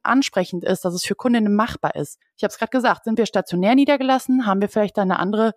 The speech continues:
ja, Ausstattungsgrundlage, die wir brauchen, als wenn wir mobil unterwegs sind, ne? Es gibt mittlerweile so ausgebaute R T Ws, ja, zu mobilen Praxen zum Beispiel, ne? Auch da gibt's Unterschiede. Brauche ich, möchte ich so ein R T W haben oder bin ich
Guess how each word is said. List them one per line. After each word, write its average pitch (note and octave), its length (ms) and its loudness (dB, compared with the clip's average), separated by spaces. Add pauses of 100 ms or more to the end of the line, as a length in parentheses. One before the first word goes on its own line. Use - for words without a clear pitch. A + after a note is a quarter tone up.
ja, G#3 200 2
Ausstattungsgrundlage, C4 1200 2
die B3+ 100 0
wir C4 100 0
brauchen, C4 560 0 (380)
als G#3 220 0
wenn G#3+ 60 0
wir A3+ 100 4
mobil A#3+ 260 4
unterwegs E3+ 460 -4
sind, D#3 80 0
ne? F3 100 2
Es B3+ 120 0
gibt - 100 -2
mittlerweile G#3 460 2
so G3+ 160 2
ausgebaute G3+ 1040 -2 (100)
R G3+ 160 2
T G3+ 220 0
Ws, C#4+ 340 4
ja, A#3 340 2
zu A#3+ 120 0
mobilen G#3+ 340 4
Praxen - 460 -2
zum G3+ 160 0
Beispiel, F3 400 0
ne? A3 200 4
Auch E3+ 100 -2
da B3 160 0
gibt's - 140 -4
Unterschiede. F#3 480 0
Brauche G3+ 280 0
ich, - 160 -12
möchte G#3+ 200 -2
ich G3+ 60 -6
so G3+ 80 0
ein G3 60 0
R F#3+ 120 2
T G3+ 140 -4
W B3+ 200 2
haben D#3+ 280 -2
oder G#3+ 220 0
bin G#3 120 -2
ich - 260 -2